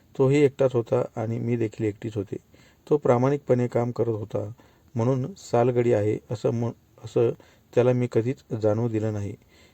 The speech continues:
पण अलीकडच्या काळात तो जेवणानंतर संध्याकाळी हॉलमध्ये मुद्दाम टीव्ही पाहायला यायचा आणि बराच वेळ अधूनमधून माझ्याकडेच पाहायचा. त्याच्या मनात काय आहे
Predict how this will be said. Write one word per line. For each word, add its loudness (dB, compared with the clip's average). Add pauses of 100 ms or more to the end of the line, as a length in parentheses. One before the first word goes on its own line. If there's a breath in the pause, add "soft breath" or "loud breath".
(160)
पण 2
अलीकडच्या 2
काळात -2 (580)
तो 2
जेवणानंतर 0
संध्याकाळी -4 (680 soft breath)
हॉलमध्ये 4
मुद्दाम 0
टीव्ही 0
पाहायला -2
यायचा -2 (500 soft breath)
आणि -2
बराच 4
वेळ 2
अधूनमधून -2 (260)
माझ्याकडेच -2
पाहायचा. -8 (580 soft breath)
त्याच्या 2
मनात 0
काय 2
आहे 0